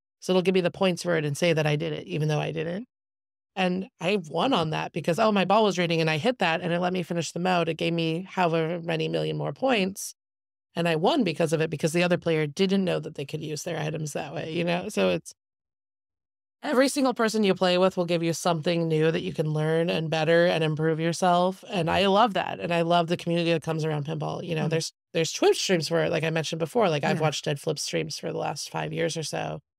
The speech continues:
Speaker 1: And now he's designing <laughs> pinball machines for the same company. Um, but, you know, you're sitting there watching someone play pinball and then you just post in the chat, "Oh, what was that?" And then he can either explain it or someone else in the chat can explain it. And it's such a community of, like,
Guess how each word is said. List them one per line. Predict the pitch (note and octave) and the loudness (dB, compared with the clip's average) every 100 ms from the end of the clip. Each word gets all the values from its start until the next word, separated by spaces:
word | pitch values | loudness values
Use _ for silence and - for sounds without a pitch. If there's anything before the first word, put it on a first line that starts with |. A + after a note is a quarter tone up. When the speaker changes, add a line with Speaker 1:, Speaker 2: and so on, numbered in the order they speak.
| _ _ _ _ _ _ _ - | _ _ _ _ _ _ _ -4
Speaker 1:
And | D#3+ | -2
now | D#3+ E3 | 2 2
he's | D#3 A#3 B3 | 2 0 2
designing | G3 F#3+ F3 G3 | 0 -2 2 4
<laughs> | |
pinball | F#3+ E3 D#3+ | 4 4 2
machines | E3 - D#3+ E3+ F#3+ | 2 2 2 2 2
for | - | 2
the | G#3+ | 2
same | A3+ C4 | 2 2
company. | - C4 - - _ _ _ B3 A3 - | 4 4 2 -20 _ _ _ -6 -6 -2
Um, | G3 E3+ E3 E3+ | 2 2 0 -2
but, | - F#3+ F3+ | 0 0 0
you | F3+ | -2
know, | F3 F#3 F3 _ _ | 0 0 -4 _ _
you're | F#3 E3+ | -2 -2
sitting | - G3 | 0 2
there | F#3 E3+ | 6 6
watching | F3 F#3+ F3+ | 4 2 0
someone | - E3+ | 0 0
play | D3+ E3+ | 2 2
pinball | F3 G3 E3+ E3 | 2 2 2 0
and | E3 | 0
then | E3 | -2
you | E3+ | -4
just | - | -4
post | F#3 E3+ | -2 -2
in | F3+ | -2
the | |
chat, | F3+ G3 F3+ | 0 0 0
"Oh, | A#3+ C#4 | 2 2
what | F#3+ A3+ | 4 2
was | B3+ G3 | 2 2
that?" | - F3+ - | 2 2 0
And | D#3+ | 0
then | E3+ D#3+ - _ _ _ | -2 -2 -6 _ _ _
he | - | -6
can | G#3 G3 | 0 4
either | F3+ E3 | 4 2
explain | D#3+ - E3+ E3+ | 0 -2 0 0
it | F3+ G3+ | 0 -2
or | G3 | -2
someone | E3 D#3+ | -2 -2
else | D#3+ E3 | -2 -2
in | F#3 | -2
the | F#3 | -2
chat | - F#3+ | -2 -2
can | F#3+ | -2
explain | G3 - - G3 | -4 -4 0 2
it. | G3+ G#3 | 2 0
And | F#3 | -2
it's | F3 | -4
such | - - G3 F#3+ - | -6 -2 -2 -2 -8
a | - | -10
community | - E3+ F3+ F#3+ E3+ D#3+ | -6 -2 0 0 -2 -4
of, | D#3+ D3 | -4 -4
like, | D#3 D#3 - | -4 -6 -8